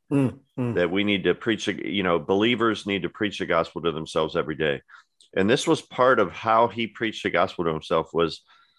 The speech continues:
Speaker 2: was, um, this parable had such a deep impact on his life that he would daily reflect on it. And that's, that's stuck with me. I've never forgotten it.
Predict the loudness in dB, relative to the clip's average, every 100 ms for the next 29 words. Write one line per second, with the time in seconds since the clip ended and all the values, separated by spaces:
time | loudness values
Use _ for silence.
0 | _ _ _ _ 0 2 2 2 2 2
1 | -2 -6 -2 2 2 0 2 4 4 0
2 | 0 0 -2 0 -2 -4 -6 -2 -2 0
3 | -2 0 -2 -4 -2 -2 -2 -4 -6 -2
4 | 0 -2 0 2 2 2 0 -2 -2 -2
5 | -2 -2 -2 -4 -10 _ _ _ _ -2
6 | 0 0 -2 0 2 0 0 0 2 2
7 | 0 0 0 0 0 -2 -2 -4 -4 2
8 | 2 2 -2 -4